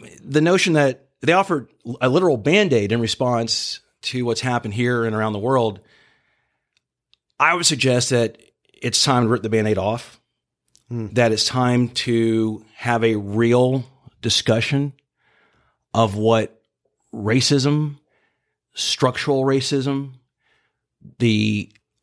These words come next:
Speaker 1: ideal of white supremacy, what it really looks like. It happens in the classroom. We know that children, uh, black children are punished,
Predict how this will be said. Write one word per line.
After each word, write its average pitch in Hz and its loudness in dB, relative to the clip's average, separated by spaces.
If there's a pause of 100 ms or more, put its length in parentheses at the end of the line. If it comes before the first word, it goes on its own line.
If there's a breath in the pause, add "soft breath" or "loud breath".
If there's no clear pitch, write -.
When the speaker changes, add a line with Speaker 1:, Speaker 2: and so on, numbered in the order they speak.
Speaker 1:
ideal 120 2
of 107 -2 (380)
white 123 0
supremacy, 127 -2
what 123 -2
it 104 -2
really 117 0
looks 135 -8
like. 143 -14 (960)
It 113 2
happens 120 0 (200)
in 113 -6
the 104 -4
classroom. 131 -2
We 113 0
know 117 4
that 113 0
children, 127 0 (1000)
uh, 110 0
black 117 0
children 120 0
are 98 -2
punished, - -2